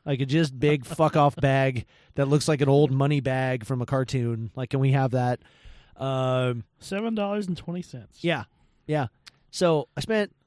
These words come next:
Speaker 1: damn near ten bucks just on these eggs. I have 'em in my house. They're not all
Speaker 2: Oh,
Speaker 1: gone
Speaker 2: no.
Speaker 1: yet. So that's the thing that's better because they would be gone by now.
Speaker 2: What's
Speaker 1: It's been
Speaker 2: the, what's the calories for one?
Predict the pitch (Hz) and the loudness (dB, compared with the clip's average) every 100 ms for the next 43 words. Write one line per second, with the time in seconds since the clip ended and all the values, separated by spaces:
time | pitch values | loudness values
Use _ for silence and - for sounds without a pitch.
0 | _ 185 196 190 180 185 165 - - 165 | _ -4 -2 -2 -2 0 0 0 -4 -4
1 | 170 151 131 127 110 - 131 240 202 147 | -2 -2 -2 -2 -4 -8 -4 -2 0 -2
2 | 117 123 85 - - _ - - 170 214 | -4 -6 -8 -12 -16 _ -20 -2 2 4
3 | 254 220 220 160 208 240 147 113 - - | 6 6 6 4 4 4 0 -6 -10 -18
4 | _ _ _ - 185 156 185 - 220 247 | _ _ _ -8 -2 -2 -2 -6 -8 -6
5 | 190 151 - - 254 190 156 156 143 143 | -4 -6 -8 -6 -2 0 0 -4 -6 -4
6 | 294 330 165 123 113 143 135 107 95 87 | -2 -2 -2 -6 0 0 0 -4 -10 -12
7 | 165 190 - 185 147 170 160 175 - 185 | -12 -10 -4 -4 -4 -8 -12 -14 -12 -14
8 | - 185 180 175 170 - 151 151 180 135 | -8 -4 0 0 0 -2 -8 -8 -8 -10